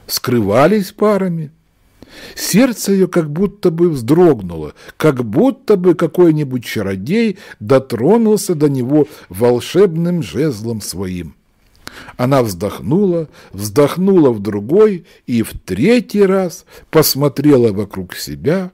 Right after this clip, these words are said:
увидела, что с нею никого не было, никого, кроме старой няни, которая дремала в углу границы на красном весеннем солнышке. Опять вздохнула, и вдруг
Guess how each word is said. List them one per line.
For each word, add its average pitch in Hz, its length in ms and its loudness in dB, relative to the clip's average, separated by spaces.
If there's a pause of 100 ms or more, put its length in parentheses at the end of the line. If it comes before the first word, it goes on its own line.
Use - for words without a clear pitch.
(560)
увидела, 160 640 2
что 120 220 -4
с - 140 -8
нею 196 380 0
никого 135 440 -4
не 113 220 -4
было, 104 320 -10 (220)
никого, 156 760 -2 (320)
кроме 131 320 2
старой 101 440 -4
няни, 156 520 0 (140)
которая 123 380 0
дремала 101 580 -2
в 90 120 -8
углу 95 260 -8
границы 190 720 -6 (220)
на 110 160 0
красном 165 640 0
весеннем 143 800 -4
солнышке. - 880 -12 (460)
Опять 165 540 4
вздохнула, 117 880 -2 (600)
и 143 140 2
вдруг 160 600 2